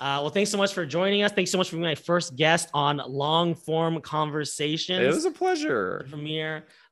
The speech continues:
Speaker 1: Um, and yeah,
Speaker 2: I
Speaker 1: uh,
Speaker 2: hope nerds who are listening enjoyed that.
Speaker 1: <laughs> Yeah, nerds. Hope you enjoyed it.
Speaker 2: Because we're nerds. <laughs>
Speaker 1: Yeah, yeah. Hope you enjoyed talking improv. And, um, uh, I guess if you wanna get in contact with me,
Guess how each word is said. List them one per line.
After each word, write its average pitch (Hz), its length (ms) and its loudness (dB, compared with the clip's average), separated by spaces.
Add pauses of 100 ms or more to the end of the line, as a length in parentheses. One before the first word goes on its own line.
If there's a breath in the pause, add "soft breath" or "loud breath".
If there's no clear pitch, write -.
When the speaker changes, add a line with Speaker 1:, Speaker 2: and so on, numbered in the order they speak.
Speaker 1:
Um, 139 480 0
and 160 100 -2
yeah, 208 300 2
Speaker 2:
I 110 60 -2
Speaker 1:
uh, 139 180 2
Speaker 2:
hope - 220 -10 (300)
nerds 127 480 2
who 139 100 -2
are 127 100 2
listening 131 580 -2
enjoyed 135 380 0
that. 87 280 -2
Speaker 1:
<laughs> 240 480 6
Yeah, 190 360 8
nerds. 165 500 2
Hope 190 220 2
you 185 180 4
enjoyed 180 380 4
it. 190 160 6
Speaker 2:
Because 127 280 2
we're 143 140 4
nerds. 101 540 2
<laughs> 240 100 10
Speaker 1:
Yeah, 160 220 6
yeah. 143 280 0
Hope 160 140 0
you 175 80 2
enjoyed 165 240 2
talking 165 280 2
improv. 156 560 2
And, 143 440 0
um, 139 420 -2 (440 soft breath)
uh, 160 320 4
I 175 80 6
guess 240 200 6
if 185 100 -2
you 208 100 4
wanna 202 360 8
get 175 220 4
in 190 120 2
contact 185 540 2
with 175 160 0
me, 196 460 2